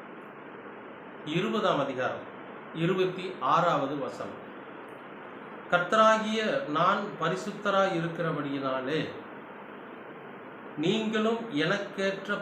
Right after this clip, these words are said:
பரிசுத்தவான்களாய் இருப்பீர்களாக. நீங்கள் என்னுடையவர்களாய் இருக்கும்படிக்கு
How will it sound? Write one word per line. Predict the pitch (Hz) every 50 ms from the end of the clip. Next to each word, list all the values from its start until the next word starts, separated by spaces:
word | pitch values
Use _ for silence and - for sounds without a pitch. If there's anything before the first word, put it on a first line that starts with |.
| -
பரிசுத்தவான்களாய் | 165 156 165 165 - - 180 160 - - 180 156 156 156 151 147 135 139 135 139 139 147 143
இருப்பீர்களாக. | 131 120 123 123 - - 127 123 123 120 120 113 104 98 95 92 92 - - - - - - - - - - - - - - - - - - - - - - - - - - - - - -
நீங்கள் | 143 170 196 214 214 214 202 220 -
என்னுடையவர்களாய் | - - - 165 165 190 208 220 220 220 220 220 220 220 214 214 208 202 202 196 202 202 196 180 170
இருக்கும்படிக்கு | 160 156 156 156 - 160 147 143 147 143 139 131 - - 208 170 123